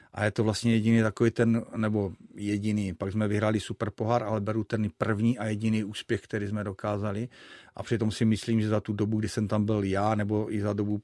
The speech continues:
pana Bricknera, takže ten tým, který tam vždycky byl, tak byly kvalitní ty týmy a prostě za mě Sigmě Olomouc chybí trofej v podobě mistrovského titulu. Myslím si, že na to měli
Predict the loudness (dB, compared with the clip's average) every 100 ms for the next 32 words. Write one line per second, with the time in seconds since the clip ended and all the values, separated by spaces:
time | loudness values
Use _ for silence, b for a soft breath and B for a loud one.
0 | -4 -4 -4 -4 -6 -4 -2 0 -2 B
1 | B B -8 -6 -2 -2 -2 -2 0 2
2 | 2 -2 -2 0 0 0 0 -2 -2 0
3 | 2 2 2 -2 -2 -2 -2 -2 -2 -2
4 | -2 -4 -4 -4 -4 -2 0 0 -2 B
5 | B B B B _ -8 4 8 8 8
6 | 2 -4 -4 2 4 6 6 6 2 -2
7 | -4 -2 0 -2 -2 0 2 0 -2 -6
8 | -10 -8 -4 0 2 2 0 -4 _ -4
9 | -2 -2 -2 0 -2 -8 -6 -2 0 0
10 | -2 -6 -10 -6 -4 -4 -8 -8 -8 -8
11 | -8 -8 -6 -4 -2 -2 0 2 4 4
12 | 4 4